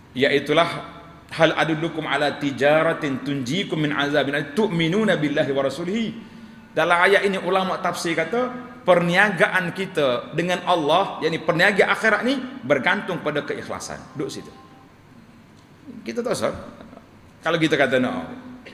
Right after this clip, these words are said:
Ustaz, tak main tu lagi baca-baca telkir lah, muka hadis walaupun dhaif pun, baca."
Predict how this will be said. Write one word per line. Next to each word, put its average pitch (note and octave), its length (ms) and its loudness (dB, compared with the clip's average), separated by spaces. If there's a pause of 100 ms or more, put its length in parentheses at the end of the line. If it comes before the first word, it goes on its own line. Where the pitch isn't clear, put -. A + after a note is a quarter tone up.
(220)
Ustaz, - 560 -2
tak C3+ 160 -4
main D#3 240 -2
tu D3 80 0
lagi B2+ 480 -2 (560)
baca-baca A2+ 400 0
telkir A2 400 -2
lah, G#2+ 80 2
muka A2 240 0
hadis A2 240 -2
walaupun A2 320 0
dhaif A#2+ 240 -4
pun, G2+ 160 -10 (240)
baca." G#2+ 280 -8